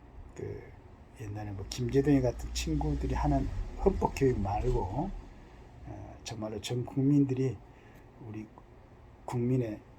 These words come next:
권리, 의무, 또 공무원들의 책무, 대통령의 책무, 대통령의 권한, 국회의원들의 권한 및 책임, 이런 부분에 대해서, 또 법원들의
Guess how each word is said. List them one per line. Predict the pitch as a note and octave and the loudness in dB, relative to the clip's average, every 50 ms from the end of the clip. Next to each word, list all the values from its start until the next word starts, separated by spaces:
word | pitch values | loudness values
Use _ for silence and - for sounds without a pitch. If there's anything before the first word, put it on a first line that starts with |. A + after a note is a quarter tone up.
| - - - - - | -20 -20 -20 -14 -6
권리, | - - C3 C3+ C3+ C3+ C#3+ C#3+ C#3 B2+ | 0 2 4 4 6 6 6 4 4 4
의무, | C3 C3 C#3 D3 D3+ D3+ D#3 D#3+ F3+ F#3+ F#3+ - - - - - - - - - - - - - - - | 4 4 6 6 6 8 8 8 6 6 2 -2 -10 -18 -20 -20 -20 -20 -20 -20 -20 -20 -20 -18 -14 -10
또 | - A2 A2 - | -10 -8 -8 -6
공무원들의 | - - A#2 A#2 B2 B2+ B2+ A#2+ A#2+ A#2 - - | -4 -4 -2 0 0 2 2 0 0 -2 -2 -4
책무, | - - F#3 F3+ F#3+ G3 G3+ A#3 C4+ - - - - - | -4 -2 0 4 6 6 6 6 4 0 -4 -12 -6 -2
대통령의 | - C3+ C3 - C3+ B2+ A#2+ A#2 A2+ G#2+ G#2 | 0 0 2 2 2 2 2 0 -2 -4 -4
책무, | - - F3+ E3+ F3+ E3+ A2+ F2+ - - - - - - | -4 0 2 4 4 4 4 2 -2 -10 -16 -16 -6 0
대통령의 | - C3 C3 C3+ C3 B2 A#2 A#2 G#2+ - | 0 0 2 2 0 2 0 0 -2 -4
권한, | - A#2 B2+ C#3+ - - - - - - - - - - - | 0 4 6 6 6 6 4 -6 -18 -18 -18 -18 -18 -18 -12
국회의원들의 | - C3+ - - - D3 C#3 C3 B2+ B2+ A#2+ - | -8 -6 -2 2 4 4 4 4 4 0 0 0
권한 | - C3 B2+ C3+ C#3+ C#3+ D3 C#3+ | 2 4 6 8 8 10 10 8
및 | C#3+ E3 F3 - - - - - - - - - - - - - - - - - - - - - - - - - - - - - - | 6 4 4 0 -6 -20 -20 -20 -20 -20 -20 -20 -20 -20 -20 -20 -20 -20 -20 -20 -20 -20 -20 -20 -20 -20 -20 -20 -20 -20 -20 -14 -10
책임, | - - - D#3+ D3 D#3 G2+ G2 - - - - - - - - - - - - - | -6 -2 0 2 2 2 2 0 -4 -12 -18 -16 -16 -16 -16 -16 -16 -18 -18 -16 -12
이런 | G#2 A2 A2+ A#2 A2+ G#2 | -8 -6 -6 -6 -6 -8
부분에 | - A2+ A2 A2 G#2 G#2 G2 | -10 -12 -10 -8 -6 -6 -6
대해서, | G2+ F#2+ F#2+ F#2+ - - A#2+ - - - - - - - - - - - - | -6 -6 -8 -8 -10 -12 -14 -14 -16 -20 -20 -20 -20 -20 -20 -20 -12 -6 -6
또 | B2+ B2 | -4 -2
법원들의 | - - B2+ C#3+ E3 F3+ F3 D3+ C3 G#2 F#2 | 2 6 10 10 10 10 10 6 6 4 2